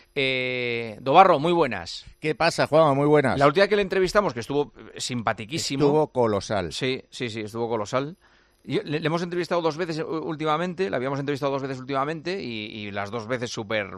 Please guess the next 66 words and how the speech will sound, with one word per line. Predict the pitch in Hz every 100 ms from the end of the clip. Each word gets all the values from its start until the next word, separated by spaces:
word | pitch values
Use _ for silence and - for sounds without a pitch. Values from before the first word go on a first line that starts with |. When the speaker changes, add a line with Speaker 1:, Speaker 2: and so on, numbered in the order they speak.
| 95 92 -
Speaker 1:
súper | - 110 110
majo, | 135 156
pero | 139
ya | 131 156 165 - 165
en | - 143
la | 143
última | 156 170
nos | 156
avisó | 143 135 160
que, | 151 135
que | 123
estaba | 117 151 151
fastidiado, | 131 - 113 104 95
que |
estaba | 101 135 139 143 135
con | 139
un | 135
tratamiento | 131 127 131 123 127
duro | 165 165 202 - - - -
y | 123
que | 120
eso | 127 135
le | 127
hacía | 120 139 135
Speaker 2:
Sí. |
Speaker 1:
que | 127 120 117
le | 113
costaba | 113 139 135
estar | 139 143
despierto | 127 110 135 131
a |
las | 123
doce | 120 110
de | 107
la | 90
noche, | 82 90
¿no? | 131 226
Speaker 2:
¿Te | 110
acuerdas | 90 120
que | 127 131
te |
comenté | 123 120 117 123
yo, | 120 120 107 - -
"Joder, | - 104 85 80
va | 113
a |
entrar | 117 139 123
el | 117 -
tío | 123 131
porque | 123 104 101
diz-, | 98 104 _
porque | 104 101
es | 123
un | 110
fenómeno", | 113 156 151 90 87
pero | 123
Speaker 1:
Sí. |
Speaker 2:
vamos, | 113 120
pero, | 90 80 82
pero | 85
que | 80
está, | 85 - 110 -
que |
está | 90 _ - 92
muy | 104
mal. | 113 147 80